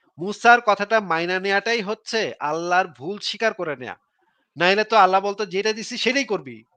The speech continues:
নাইলে তোরে বা, আ, জাহান্নামে উম, ফালায় পারামু তোরে সব, সবটিরে।" আমি তো বুঝলাম না এটা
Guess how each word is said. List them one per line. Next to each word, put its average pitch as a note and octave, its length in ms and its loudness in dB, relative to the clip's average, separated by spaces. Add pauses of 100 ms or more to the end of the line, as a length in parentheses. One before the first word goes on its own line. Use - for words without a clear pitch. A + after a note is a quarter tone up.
(160)
নাইলে A3 280 0
তোরে A3+ 220 -2
বা, E3+ 280 -6
আ, F#3 140 0 (180)
জাহান্নামে F#3 460 -2
উম, D#3+ 280 -18
ফালায় E3+ 280 -4
পারামু D3 340 -4
তোরে A2 220 -18 (260)
সব, B2 140 -18 (160)
সবটিরে।" G#2 360 -20 (920)
আমি F#3 180 0
তো B3+ 120 -8
বুঝলাম A3 380 -4
না A3 120 0
এটা G3 180 -2